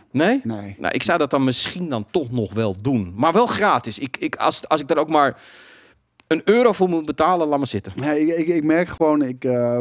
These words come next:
Speaker 2: mijn co-, mijn concentratie kan ook best wel snel gebroken worden.
Speaker 1: Oké.
Speaker 2: Eh, ik weet niet of dat, eh, een vorm van A D H D is of iets dergelijks.
Speaker 1: Mhm.
Speaker 2: Maar ik heb juist,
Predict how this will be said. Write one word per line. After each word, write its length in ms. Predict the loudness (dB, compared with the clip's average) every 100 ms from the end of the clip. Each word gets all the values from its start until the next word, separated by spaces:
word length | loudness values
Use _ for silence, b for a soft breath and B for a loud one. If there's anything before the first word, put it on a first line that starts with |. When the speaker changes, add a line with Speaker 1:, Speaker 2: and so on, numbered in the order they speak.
| 0
Speaker 2:
mijn 340 | 0 2 0
co-, 280 | 0 -4 -4
mijn 200 | -2 -2
concentratie 520 | -2 -6 0 0 0
kan 120 | 0
ook 120 | -2 0
best 140 | -2
wel 100 | -2
snel 200 | 0 -2
gebroken 420 | -2 -2 -2 0
worden. 220 | 0 0 -2
Speaker 1:
Oké. 300 | 2 2 0 -6
Speaker 2:
Eh, 800 | -2 0 2 2 0 0 0 -2
ik 100 | -4
weet 100 | -2
niet 80 | -2
of 60 | -2
dat, 200 | -6 -4
eh, 60 | -4 -4 -8
een 80 | -8
vorm 300 | -6 -6 -6
van 120 | -6
A 140 | -6 -4
D 40 |
H 160 | -4 -4
D 60 | -4
is 320 | -6 -8 -10
of 100 | -14
iets 120 | -12
dergelijks. 420 | -10 -10 -10 -4
Speaker 1:
Mhm. 160 | -2 -2 -4
Speaker 2:
Maar 260 | -8 -8
ik 140 | -10 -6
heb 120 | -2
juist, 420 | 0 0 -2 -8